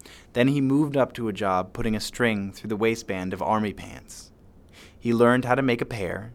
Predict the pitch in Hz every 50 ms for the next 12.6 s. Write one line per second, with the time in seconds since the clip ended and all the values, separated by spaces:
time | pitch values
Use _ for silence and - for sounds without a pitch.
0 | - - - 107 107 110 104 107 101 95 - - 120 113 107 101 110 107 104 -
1 | - - 104 101 101 101 104 107 107 - - - - - - 120 110 - - 113
2 | 104 98 107 101 101 98 - - 98 90 90 85 - - - - - - - -
3 | - 104 92 - - 110 110 107 - - 104 95 95 - - - - - - -
4 | - - - - - - - - - - - - - - - - 131 127 147 151
5 | 151 - - 117 110 - - - 143 131 - - 123 - - 127 - - - -
6 | - 117 98 107 101 104 101 95 92 92 92 - - - 107 104 95 98 92 -
7 | 98 98 90 - - 107 98 78 60 - - - - - - - - - - -
8 | - - - - - - - - - - - - - - - - - - - -
9 | - - - - - 107 110 107 - - 117 120 120 120 - - 92 90 92 82
10 | - - - 95 104 107 107 107 110 113 110 95 92 - - - - 80 78 -
11 | - - - 98 101 104 101 98 104 113 110 101 98 92 - - - - - -
12 | - - - - - - - - - - -